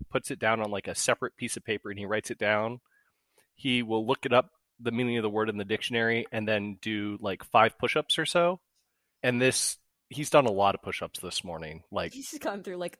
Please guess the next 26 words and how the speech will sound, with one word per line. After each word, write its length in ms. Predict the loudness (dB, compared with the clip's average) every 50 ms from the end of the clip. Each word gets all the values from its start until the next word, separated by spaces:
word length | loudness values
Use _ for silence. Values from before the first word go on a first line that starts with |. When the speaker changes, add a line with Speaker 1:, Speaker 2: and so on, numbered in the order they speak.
| -14
Speaker 2:
two 140 | -12 -4 0
Speaker 1:
there's 200 | 0 0 0 0
just 240 | -2 -2 -2 -2 -2
a 20 | -4
Speaker 2:
sentences. 260 | -2 -2 -4 -4 -6
Speaker 1:
pile 460 | 0 4 6 8 8 8 6 4 2
of 80 | 2 2
sweat. 500 | 2 2 2 2 2 2 4 2 0 -2 -6 -12 -16 _
Speaker 2:
<laughs> 80 | -12 -12 -12 -14 -16 -20 -20 _ _ _ _ _ _ _ _ _ _
Speaker 1:
Exactly. 560 | -12 0 4 8 8 8 8 6 2 -2 -2 -2
He's, 140 | -4 -2 0
he's 360 | 0 2 4 2 2 4 6
Speaker 2:
<laughs> 0 |
Speaker 1:
made 180 | 6 6 6
it. 120 | 4 2 0 -4 -12 -20 -18 -18 -18 -18 -18 -20 -20 -20 _
He's 160 | -6 -6 -2
basically 440 | 4 6 6 6 6 8 8 8 8
writing, 400 | 10 12 12 12 12 10 8 6 6 6 4 4 2
<laughs> 240 | 0 _ -8 -4
copying 500 | 4 6 8 8 8 8 6 2 0 4
the 160 | 6 6 6 6
textbook 580 | 6 4 2 2 2 0 -2 -2 -4 -4 -2
word 180 | -2 -2 -2 -2 -4
for 100 | -6 -6
word 280 | -4 -2 -2 0 2
almost. 640 | 2 2 2 2 0 0 0 -2 -4 -6 -6 -8 -10